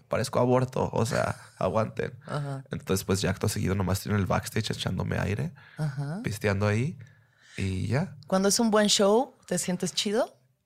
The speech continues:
Speaker 1: Sí, o sea, es, es como que me estreso después porque estoy todo sudado y así, pero si es un buen show,
Speaker 2: Más
Speaker 1: o
Speaker 2: como
Speaker 1: sea
Speaker 2: una cosa de vanidad
Speaker 1: Ajá,
Speaker 2: por otra
Speaker 1: ándale.
Speaker 2: cosa.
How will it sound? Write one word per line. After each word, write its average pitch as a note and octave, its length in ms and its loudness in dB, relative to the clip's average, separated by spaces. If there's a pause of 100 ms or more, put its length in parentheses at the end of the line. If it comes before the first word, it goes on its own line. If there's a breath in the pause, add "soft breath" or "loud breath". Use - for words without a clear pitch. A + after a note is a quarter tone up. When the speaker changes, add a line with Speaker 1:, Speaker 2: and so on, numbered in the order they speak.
(180)
Speaker 1:
Sí, F#3 420 4
o A#2+ 100 6
sea, B2+ 100 6
es, - 160 0
es - 140 4
como E3 240 6
que G#2+ 340 6
me A2+ 140 6
estreso A#2+ 400 4
después D3 380 4
porque C#3 180 2
estoy A2+ 140 2
todo B2 140 4
sudado A#2 200 4
y - 20 6
así, G#2+ 160 0
pero A#2+ 180 4
si - 100 2
es - 100 2
un A2 80 2
buen A2+ 120 4
show, B2 160 4
Speaker 2:
Más C3 120 6
Speaker 1:
o - 20 0
Speaker 2:
como G3+ 140 4
Speaker 1:
sea F#3+ 40 6
Speaker 2:
una F#3 120 2
cosa F3 180 4
de E3+ 60 6
vanidad C3 500 2
Speaker 1:
Ajá, B2 240 6
Speaker 2:
por - 40 4
otra B2+ 100 6
Speaker 1:
ándale. B2+ 300 4
Speaker 2:
cosa. - 260 -2